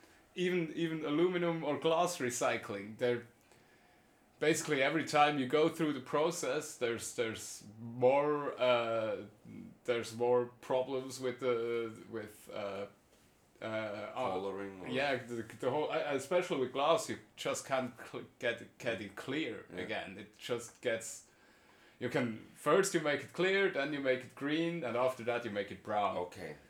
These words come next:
Speaker 2: and Tanzania just, uh, uh, two weeks ago, I didn't mention it last podcast, but, uh, the, the plastic bag ban is now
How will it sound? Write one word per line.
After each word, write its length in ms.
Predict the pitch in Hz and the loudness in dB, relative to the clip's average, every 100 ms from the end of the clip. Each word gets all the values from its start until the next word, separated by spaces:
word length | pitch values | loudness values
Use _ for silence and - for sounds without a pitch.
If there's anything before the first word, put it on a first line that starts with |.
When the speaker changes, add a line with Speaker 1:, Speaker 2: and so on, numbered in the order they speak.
| _ _ - | _ _ -12
Speaker 2:
and 200 | 98 95 87 - _ | -8 -8 -10 -20 _
Tanzania 600 | 117 107 104 107 113 110 - | -12 -10 -8 -6 -4 -4 -4
just, 420 | 104 92 - 107 | -6 -6 -6 -6
uh, 280 | 95 90 82 - _ _ _ _ _ - | -2 -2 -4 -12 _ _ _ _ _ -6
uh, 120 | 90 85 - - - | -4 -4 -12 -20 -10
two 120 | 147 | -8
weeks 280 | 147 147 - | -4 -6 -8
ago, 300 | 120 127 110 | -8 -4 -2
I 60 | 90 | -2
didn't 200 | 87 87 | -4 -6
mention 340 | 82 - 87 | -10 -12 -14
it 60 | 80 | -10
last 260 | 76 73 - | -12 -12 -12
podcast, 440 | 73 - 71 69 - | -12 -12 -14 -12 -4
but, 240 | 98 95 - - - - 104 | -4 -4 -14 -20 -20 -16 -4
uh, 160 | 104 95 | -2 -2
the, 380 | 104 98 92 90 - - | -2 -2 -2 -4 -8 -10
the 280 | 98 90 87 - | -2 -2 -2 -4
plastic 420 | 104 90 101 - | -6 -6 -8 -4
bag 220 | 87 85 - - - | -2 -2 -6 -12 -4
ban 380 | 85 82 82 80 - _ _ | -4 -4 -8 -14 -20 _ _
is 260 | 90 87 - | -14 -12 -4
now 300 | 90 87 | -2 -2